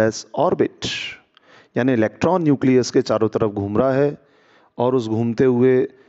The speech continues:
पाथ को उन्होंने, जब इलेक्ट्रॉन रिवॉल्व हो रहा है, उस सर्कुलर पाथ को उन्होंने ऑर्बिट कहा। दूसरा पॉइंट, electrostatic force of attractions take place between moving electron and nucleus।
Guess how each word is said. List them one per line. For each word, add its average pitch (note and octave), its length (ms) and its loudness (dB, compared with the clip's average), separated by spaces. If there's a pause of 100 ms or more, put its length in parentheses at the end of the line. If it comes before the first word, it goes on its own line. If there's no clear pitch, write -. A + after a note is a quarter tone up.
(360)
पाथ A#2 180 -2
को A#2+ 300 -2
उन्होंने, A#2+ 320 0
जब A2+ 160 2
इलेक्ट्रॉन A2+ 460 0
रिवॉल्व A#2+ 300 2
हो C#3 120 2
रहा A2 160 2
है, G2+ 260 -2
उस - 160 -6
सर्कुलर A#2 360 0
पाथ G#2+ 220 -2
को - 200 -4
उन्होंने G#2+ 260 -2
ऑर्बिट G2 380 -2
कहा। - 280 -12 (880)
दूसरा C3+ 260 0
पॉइंट, E3+ 340 -2 (320)
electrostatic F3 680 0 (120)
force F3+ 200 4
of D#3 140 2
attractions D3+ 520 -4
take C#3+ 200 -4 (120)
place D3+ 260 2
between C3+ 340 -2
moving C3+ 300 0
electron C3 440 -2
and D#3+ 120 -2
nucleus। - 720 -4